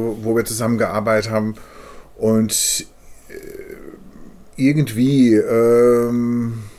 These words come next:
hatten wir dann zweitausendzwanzig, einundzwanzig so die Idee, lass uns doch was zusammen machen,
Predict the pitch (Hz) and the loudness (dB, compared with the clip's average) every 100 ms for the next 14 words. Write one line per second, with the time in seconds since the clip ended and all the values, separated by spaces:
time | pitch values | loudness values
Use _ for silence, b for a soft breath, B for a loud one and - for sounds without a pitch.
0 | B - 117 117 120 120 110 113 120 123 | B -6 -4 0 0 0 -2 0 0 2
1 | 120 120 117 120 - - - - - - | 2 2 0 -6 -4 -6 -6 -10 -20 -20
2 | - - - - - - - - - - | -20 -20 -20 -20 -20 -20 -20 -20 -20 -12
3 | - 107 135 135 123 - 120 139 143 - | -4 0 0 -2 -6 -4 -2 0 -2 0
4 | 131 120 113 113 98 131 135 143 147 139 | -2 -2 -6 -6 0 0 2 2 0 -4
5 | 120 117 - 101 120 139 131 156 214 226 | -2 -4 -6 -4 -2 0 -2 -2 -4 -2
6 | 196 | -4